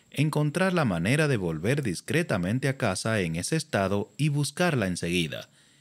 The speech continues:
Y entonces, casi como si supiera que Philip estaba allí de pie pensando en lo perfecta que era y quisiera demostrárselo una vez más, abrió la puerta del invernadero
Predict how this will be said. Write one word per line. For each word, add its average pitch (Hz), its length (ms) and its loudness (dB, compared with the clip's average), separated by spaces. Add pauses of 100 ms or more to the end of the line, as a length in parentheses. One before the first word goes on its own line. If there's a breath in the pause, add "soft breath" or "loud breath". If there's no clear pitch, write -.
(260 soft breath)
Y 90 100 -2
entonces, 87 680 0 (260 loud breath)
casi 170 400 0
como 101 260 -2
si 85 140 -2
supiera 113 520 0
que 90 120 -2
Philip 135 560 -2
estaba 98 500 0
allí 78 240 -2
de 123 120 2
pie 107 260 0
pensando 95 640 -2
en 95 60 2
lo 82 120 -2
perfecta 76 560 -6
que 135 240 2
era 85 160 -2 (340 loud breath)
y 107 140 -4
quisiera 95 460 0
demostrárselo 90 960 -2
una 78 300 -6
vez 127 200 0
más, 120 300 0 (420 soft breath)
abrió 131 380 2
la 113 200 0
puerta 90 360 -2
del 113 160 0
invernadero 80 800 0